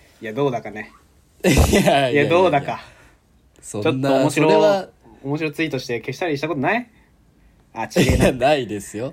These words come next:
Speaker 1: あんまりいいね来なくて
Speaker 2: それはないです、
Speaker 1: 消したりとか。
Speaker 2: さすがに。<laughs> いや、ないです。
Speaker 1: あれ、
Speaker 2: うん。
Speaker 1: lineとかはさ、なんか例えば打ちミスとかさ、ちょっとなんか相手の反応が微妙だった時にさ、「はい、送信取り消し、ポン」みたいな。やる？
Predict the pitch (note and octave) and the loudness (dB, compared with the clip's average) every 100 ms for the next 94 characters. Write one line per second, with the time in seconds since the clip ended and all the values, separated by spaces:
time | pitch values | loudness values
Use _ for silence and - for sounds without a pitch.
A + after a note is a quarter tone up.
0 | - B2 D3 D#3 D#3 D#3 D3+ D#3 E3 D3+ | -6 -2 -2 0 2 2 2 2 0 0
1 | C#3 D3+ C#3 B2+ G#2+ G2 F#2+ F2+ D3 A#2+ | 0 -2 -2 -4 -4 -6 -10 -4 -4 -4
2 | G#2 F#2 _ _ _ _ _ - C3 - | -10 -14 _ _ _ _ _ -6 -6 -4
3 | - E3 A#2+ B2 B2+ A#2 A2+ - - - | 0 0 0 -2 -4 -6 -12 -14 -18 -20
4 | _ _ - _ - - - - C3+ - | _ _ -20 _ -20 -20 -12 -8 -8 -8
5 | C#3 E3 F3+ - C3 A#3+ C#4+ - - A#2 | -4 -2 -2 -4 0 0 0 -2 -4 -4
6 | G#2 A2+ G2 F#2 G#2 - A#2+ B2+ - E3 | -6 -8 -8 -12 -20 -20 -12 -10 -6 -6
7 | - E3+ C#3 C#3 G#3 G3 - G3 A#2+ G#2 | -4 -6 -6 -8 -4 -6 -6 -8 -8 -10
8 | - G#3 B2 A#2 G#2+ A2+ C3 D3 C#3+ C#3+ | -6 -4 -6 -10 -8 -8 -4 -2 -2 -4
9 | C#3+ C#3 C#3+ C#3 B2 C3 C3+ C#3+ - G#2+ | -4 -4 -2 -4 -4 -4 -6 -8 -10 -16
10 | G2+ F#2+ G2 G2 A#2+ A#2+ B2+ B2 A#2+ A#2 | -16 -18 -18 -16 -14 -8 -8 -8 -12 -12
11 | A#2+ A#2 C#3+ A#2+ G2+ F#2 F2+ - _ G#2+ | -12 -6 -4 -4 -8 -20 -20 -20 _ -14
12 | A#2 | -12